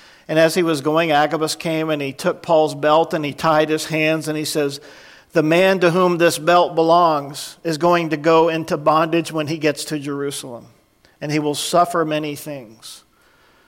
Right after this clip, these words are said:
And Paul knew, a-, as that man did that, and he did it in the presence of other witnesses, Paul knew that was a word to him. It was a prophetic word of what was gonna happen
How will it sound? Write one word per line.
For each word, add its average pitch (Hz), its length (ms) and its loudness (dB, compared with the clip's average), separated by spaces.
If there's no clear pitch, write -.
And 160 160 -4
Paul 196 340 4
knew, 196 500 -2
a-, 143 220 -2
as 147 120 0
that 180 240 2
man 175 300 0
did 180 240 0
that, 123 560 -2
and 165 120 -2
he 151 80 0
did 165 200 0
it 180 120 0
in 160 100 -2
the 151 60 -2
presence 165 480 0
of 156 100 0
other 156 220 2
witnesses, 165 500 -4
Paul 170 360 0
knew 175 200 -2
that 170 160 2
was 208 140 -6
a 202 80 0
word 185 320 0
to 185 80 -4
him. 160 240 -4
It 156 60 -4
was 147 140 -8
a 156 60 -8
prophetic 202 540 -2
word 147 260 0
of 151 60 0
what 151 100 0
was 156 140 -10
gonna 156 180 -4
happen 175 560 -4